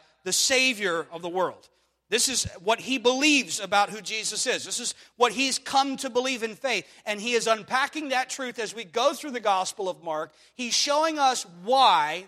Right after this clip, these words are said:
that is factual. He's showing us why that we can put our faith and believe that Jesus Christ is the Messiah. Now, I don't know whether you have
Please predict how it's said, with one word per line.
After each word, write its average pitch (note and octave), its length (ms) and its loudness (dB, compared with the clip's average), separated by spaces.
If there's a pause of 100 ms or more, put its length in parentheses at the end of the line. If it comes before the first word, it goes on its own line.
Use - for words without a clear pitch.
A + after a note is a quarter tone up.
that G#3 240 2
is G3 180 -8
factual. E3 720 -8 (500)
He's A#3 140 -2
showing C4+ 320 2
us A3+ 240 -2
why A3 540 8
that G3 180 -10
we C#4 160 -2
can C#4+ 260 -8
put B3+ 140 -2
our A3 180 2
faith A#3+ 540 -2
and G#3 140 -8
believe G#3 520 -6 (260)
that G3 160 -2
Jesus A#3+ 420 -2
Christ F3+ 440 -2
is F#3+ 220 -6
the G3 80 -12
Messiah. G3 500 0
Now, D#3+ 160 -4
I A3+ 120 0
don't C#4+ 180 -2
know A3 360 0 (220)
whether A3 240 2
you A3 300 -4
have A#3 240 -2